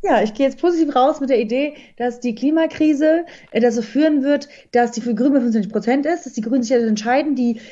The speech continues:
die eiskalte strategische Frau an die Spitze zu stellen. Danach haben wir quasi so eine unter vierzig-jährige Galionsfigur als Kanzlerin.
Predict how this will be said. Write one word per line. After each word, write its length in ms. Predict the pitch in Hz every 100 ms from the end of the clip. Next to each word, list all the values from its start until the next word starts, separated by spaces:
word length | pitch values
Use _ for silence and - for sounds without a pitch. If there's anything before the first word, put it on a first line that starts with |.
| - -
die 180 | 214 208
eiskalte 500 | 233 277 - 277 269
strategische 540 | - 226 294 247 -
Frau 260 | 220 - 254
an 100 | 247
die 60 | 214
Spitze 320 | - 311 311
zu 100 | 302
stellen. 400 | 285 294 285 277 - -
Danach 260 | 226 233 240
haben 100 | 247
wir 80 | 233
quasi 300 | 233 220 208
so 100 | 220
eine 320 | 220 220 -
unter 220 | 262 269
vierzig-jährige 640 | 233 254 220 - 226 226 208
Galionsfigur 640 | 208 208 240 220 185 202
als 100 | 196
Kanzlerin. 640 | - 185 185 165 - -